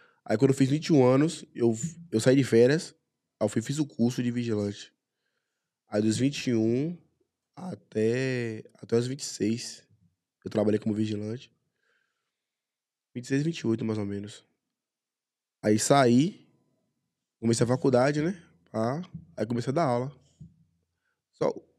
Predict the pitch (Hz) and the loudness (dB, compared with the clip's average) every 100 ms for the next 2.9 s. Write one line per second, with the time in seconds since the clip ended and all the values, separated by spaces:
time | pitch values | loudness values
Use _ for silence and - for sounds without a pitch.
0 | - - 120 131 131 131 127 135 - 135 | -20 -4 0 2 4 4 4 2 2 2
1 | 123 120 - 120 120 123 117 113 - - | 4 2 2 2 2 0 -2 -2 -6 -12
2 | - 104 110 113 113 104 120 151 | -8 -2 2 2 2 2 2 0